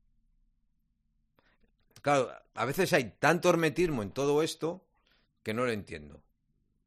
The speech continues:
Pero bueno, vamos a, luego lo hablaremos con Jorge Larena, todas, todos estos temas, porque a mí me parece que sería importante que todos diéramos un paso hacia adelante y que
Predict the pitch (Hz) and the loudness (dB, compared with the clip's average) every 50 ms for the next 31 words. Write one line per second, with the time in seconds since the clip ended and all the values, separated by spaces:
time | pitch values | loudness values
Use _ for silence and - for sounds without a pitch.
0 | _ _ _ _ - 104 107 120 131 123 110 95 78 73 _ _ _ _ _ _ | _ _ _ _ -6 -4 -2 -2 -2 -2 -4 -4 -10 -12 _ _ _ _ _ _
1 | _ _ - 98 120 139 151 139 - 143 135 131 123 120 117 117 113 135 147 170 | _ _ -6 -4 -2 0 -2 -2 0 2 4 4 6 4 4 2 0 2 2 4
2 | 165 151 139 131 123 120 113 110 - - 107 101 - - 107 - 120 107 101 101 | 4 4 4 2 2 0 -2 -4 -6 -8 -10 -10 -8 -10 -8 -6 -6 -4 -4 -4
3 | 104 117 127 135 113 - 110 101 101 98 95 - - - 104 104 101 98 - 101 | -4 -4 -6 -6 -6 -6 -6 -6 -6 -6 -8 -10 -10 -8 -8 -8 -8 -10 -12 -12
4 | 92 - - 101 123 127 - 107 92 87 87 95 101 98 101 107 107 - - 123 | -12 -10 -8 -8 -6 -6 -6 -6 -8 -8 -8 -8 -8 -4 -4 -4 -4 -4 -6 -8
5 | 127 - _ - - - - - - - 101 92 - 101 92 101 110 117 107 120 | -8 -8 _ -8 -8 -8 -8 -10 -14 -14 -12 -12 -10 -8 -8 -6 -6 -6 -4 -6
6 | 123 113 - - 123 120 120 101 120 123 131 139 - _ _ _ _ _ _ - | -6 -6 -4 -6 -6 -6 -6 -6 -6 -6 -6 -6 -10 _ _ _ _ _ _ -20
7 | - - - 101 87 - _ - 156 165 165 156 139 123 117 120 117 113 107 98 | -20 -14 -12 -12 -12 -10 _ -2 0 2 2 2 2 0 0 0 0 -2 -2 -4
8 | 98 101 87 - - 110 - 110 95 - 104 92 92 92 104 123 139 143 120 - | -8 -10 -12 -10 -10 -10 -8 -10 -10 -10 -8 -8 -6 -4 -4 -4 -4 -4 -4 0
9 | 151 151 151 151 - _ _ _ _ _ - 101 - - 104 104 - - _ | 0 0 0 -2 -8 _ _ _ _ _ -16 -14 -10 -6 -6 -6 -8 -10 _